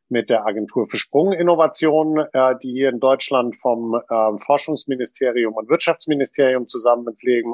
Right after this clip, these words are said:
ge-, gerufen wurde, haben wir uns zusammengetan, um einen ersten runden Tisch zu organisieren, um diese Chance, ähm, ehrlich gesagt, für die deutsche, für die europäische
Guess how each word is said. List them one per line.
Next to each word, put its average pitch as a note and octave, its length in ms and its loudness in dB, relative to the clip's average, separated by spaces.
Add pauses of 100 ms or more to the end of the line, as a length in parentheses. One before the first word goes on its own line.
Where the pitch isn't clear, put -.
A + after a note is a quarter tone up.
ge-, A#2+ 180 -14 (120)
gerufen A2+ 460 -2
wurde, A2+ 340 2 (420)
haben A#2+ 200 2
wir B2 120 4
uns B2 200 -2
zusammengetan, B2 960 2
um A#2 380 0
einen A#2 340 0
ersten A#2+ 380 0
runden B2 460 -2
Tisch - 360 0 (320)
zu E3+ 180 2
organisieren, D3+ 760 0
um E3+ 380 -2
diese F3 300 -2
Chance, D#3+ 640 0 (380)
ähm, D3+ 360 4 (280)
ehrlich C#3+ 240 -6
gesagt, C3+ 360 -6
für F3 200 -4
die F#3 180 -12
deutsche, D3+ 480 -2
für E3 160 -8
die F3+ 100 -4
europäische D3+ 960 -2